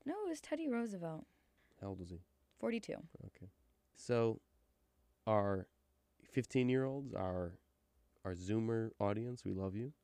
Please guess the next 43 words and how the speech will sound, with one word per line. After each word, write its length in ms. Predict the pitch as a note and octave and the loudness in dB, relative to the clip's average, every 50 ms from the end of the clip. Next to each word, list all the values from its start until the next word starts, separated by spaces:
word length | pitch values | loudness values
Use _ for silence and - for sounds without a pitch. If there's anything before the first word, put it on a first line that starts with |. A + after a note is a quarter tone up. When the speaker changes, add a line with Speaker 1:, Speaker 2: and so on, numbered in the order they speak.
| _ _ _ _ - | _ _ _ _ -2
Speaker 2:
I 60 | G2+ | 2
remember 300 | G2+ G#2+ A2 A2 A2+ G#2+ | 4 4 4 6 6 6
when 200 | G2 G2 F#2+ G2 | 6 6 4 4
my, 240 | F#2+ F2+ F2+ E2+ D#2 | 4 4 2 2 0
when 120 | E2+ F2 | -2 -2
I 60 | F2 F2 | -4 -4
was 100 | E2+ F2 | -4 -6
a 40 | |
kid 240 | D#2+ - F#2 F#2 F2 | -6 -2 0 0 0
and 100 | E2+ D2 F2 | 0 -2 -4
my 120 | F2 E2 | -4 -4
mom 340 | E2 E2 E2+ E2+ F2 F2+ F2 | -6 -6 -6 -6 -6 -6 -8
turned 280 | - - F2+ F2+ E2+ - | -4 -4 -2 -2 -2 -2
thirty-five, 560 | F2 F2+ F2+ E2+ - - D#2+ D#2+ D#2+ F2 - _ _ _ _ _ _ _ _ _ - | -2 -2 -2 -2 -6 -6 -6 -6 -6 -8 -10 _ _ _ _ _ _ _ _ _ -8
I 60 | F2+ | -6
told 240 | - G2 F2+ F2 F#2+ | -2 -2 -2 0 0
her, 100 | F2+ F2 _ _ - | 0 -2 _ _ 0
"Mom, 260 | F3 A3+ C4 G3+ F3+ | 2 4 4 4 2
you 80 | G3+ - | 2 2
can 100 | - F3+ | 2 0
run 120 | F#3 G#3 | 0 -2
for 140 | - - - | -4 -6 -8
<laughs> 20 | |
president 500 | - - - - C#4 F#3+ F#3+ C#3+ A#2 - - - D#5+ - - | -8 -2 2 2 4 6 4 4 4 0 -2 -6 -6 -4 -4
now." 80 | C#3+ A#3+ | -4 -2
Speaker 1:
Oh 40 | A3+ A3+ | -2 -2
my 220 | G#3+ F#3+ F#3 G3 - - | -2 0 -2 -2 -2 -2
gosh. 140 | C#4+ D4+ D4 - E4+ - G4+ F#4+ _ _ - - - - G#4 A#4 D5+ - - - - - | 0 0 0 -2 -2 -2 -2 -4 _ _ -20 -20 -14 -4 2 2 2 2 2 -12 0 2
<laughs> 140 | A4+ F4 D4+ C4+ C#4+ - - F#4+ - - - D#4+ - _ _ _ _ _ _ _ _ _ - D#4 - - - - - - - - _ _ _ | 2 2 4 0 -2 -2 -4 -4 -4 -4 -10 -10 -10 _ _ _ _ _ _ _ _ _ -18 -18 -16 -16 -18 -20 -20 -20 -20 -20 _ _ _
When 140 | - A3+ G#3+ | -8 -4 -2
my 140 | F3+ F3 F3+ | 0 0 0
parents 320 | - A#3 G#3 G#3+ G#3+ - | 0 0 -2 -2 -4 -4
turned 200 | - A#3+ A3+ A3 - | -4 -4 -4 -2 -2
thirty-five, 520 | A3 G#3+ G#3 A3 - G#3+ G#3+ G#3+ A3+ A3 - _ _ _ - F3 D#3 | -2 -2 -2 -2 -2 -2 0 0 0 -2 -4 _ _ _ -16 -16 -10
zero 380 | D3+ F3 F#3 F3 F3 D#3+ D#3+ E3 | -6 -2 2 2 4 4 2 2
concept 560 | - F3 D#3 D3 D3 C#3+ - C#3 A2+ - - | 2 0 0 0 0 -2 -2 -4 -4 -4 -6
of 100 | D3 C3 | -10 -8
what 100 | B2+ C#3+ | -8 -10
a 40 | - | -10
president 500 | - - C#3+ C3+ C#3+ D3 C3+ A2+ - E2+ | -4 -4 -4 -4 -4 -6 -8 -8 -8 -8
was. 360 | F2+ F#2+ F2 C#2+ F#3 - - - - _ _ _ _ _ _ _ _ _ _ _ _ _ - F#3 E3+ | -8 -10 -10 -10 -12 -14 -16 -20 -20 _ _ _ _ _ _ _ _ _ _ _ _ _ -12 -10 -10
Zero 640 | D#3 D3+ F3 F3+ E3 E3 D#3 D3+ C#3+ C#3+ C#3+ - - | -8 -6 -6 -2 -2 0 0 0 0 0 -4 -6 -10
concept. 640 | - D#3+ D3 C#3 - - G2+ E2+ D2 - _ - | -8 -6 -6 -6 -6 -6 -6 -6 -8 -8 _ -20